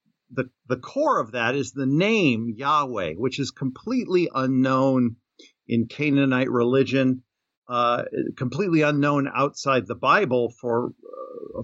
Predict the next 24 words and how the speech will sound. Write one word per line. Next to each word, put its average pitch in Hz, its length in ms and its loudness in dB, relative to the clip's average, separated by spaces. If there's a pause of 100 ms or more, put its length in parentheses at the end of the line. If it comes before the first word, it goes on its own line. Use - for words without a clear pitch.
(100)
for 127 240 0
all 135 220 4
intents 127 340 -2
and 123 100 -4
purposes. 127 640 2 (580)
And 160 460 2 (300)
there 170 360 -2
also 214 460 0
is 170 240 0
a, 156 240 2 (260)
a 143 120 0
trend 151 720 2 (240)
sort 170 240 -4
of 175 100 2
in 208 120 0
the 220 100 4
background, 139 880 0 (120)
uh, 131 360 2 (540)
where 156 500 2 (240)
the 143 100 -4
Bible 185 520 0
seems 165 580 -2
to 165 340 0 (320)
think 131 320 2